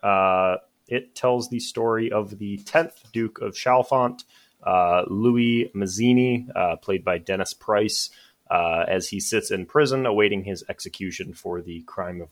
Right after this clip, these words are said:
murder. Um, while he is in prison, he is writing down his life story, uh, his memoir, covers his entire life, um, starting with his birth.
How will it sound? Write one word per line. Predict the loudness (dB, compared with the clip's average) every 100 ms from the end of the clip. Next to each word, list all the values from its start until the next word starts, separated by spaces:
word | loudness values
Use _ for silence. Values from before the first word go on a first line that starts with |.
| -4
murder. | 0 4 4 2 -4 _ _ _
Um, | -4 -4 -2 2
while | 4
he | 4
is | 2 -4
in | -6
prison, | -6 -4 -6
he | -4
is | -4 -4 -4
writing | -4 -4
down | -2 -2 -2 -6
his | -8 -6
life | -4 -4
story, | -2 -2 0 0 0 -2
uh, | -2 -2
his | -4 -8
memoir, | 2 2 4 4 4 2 -4 _ _
covers | -6 -4 -4 -6
his | -8
entire | -10 0 4 4
life, | 4 6 4 2 -8 -8
um, | -2 0 0 -4 -10 -16 -10
starting | -4 -2 -2 -4
with | -6
his | -6
birth. | 0 2 2 -2